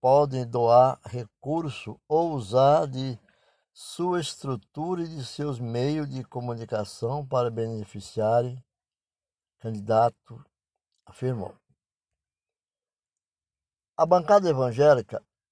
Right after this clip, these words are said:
do Congresso não gostou da declaração do ministro Edson Fachin, sugerindo autorizar a cassação de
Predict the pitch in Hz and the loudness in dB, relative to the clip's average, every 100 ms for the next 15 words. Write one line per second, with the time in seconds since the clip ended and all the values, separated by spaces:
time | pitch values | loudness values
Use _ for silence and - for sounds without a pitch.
0 | _ _ _ _ _ _ _ _ _ _ | _ _ _ _ _ _ _ _ _ _
1 | _ _ _ _ _ _ 131 127 120 117 | _ _ _ _ _ _ -14 -8 -6 4
2 | 143 139 - - 139 139 165 226 226 277 | 4 4 0 -14 -8 0 2 0 -2 -6
3 | 160 - 170 196 196 170 160 147 147 135 | -8 -6 -2 -2 0 0 2 6 6 6
4 | - 147 147 151 143 113 - - 117 120 | 2 -4 -4 -4 -6 -8 -12 -6 0 4
5 | 131 127 - 113 107 - 113 - 104 - | 4 2 -8 -12 -10 -8 -10 -10 -18 -20
6 | _ _ _ _ _ _ _ _ _ _ | _ _ _ _ _ _ _ _ _ _
7 | _ - 135 147 165 180 202 214 - _ | _ -10 -2 0 2 2 2 0 -6 _
8 | _ _ _ _ - 151 160 170 160 135 | _ _ _ _ 2 4 4 0 -2 0
9 | 113 131 151 151 147 - 131 - 131 - | 6 8 8 4 -6 -2 -4 0 -4 -4
10 | - 131 147 151 131 127 143 160 | -4 -2 -2 -6 -8 -6 -6 -8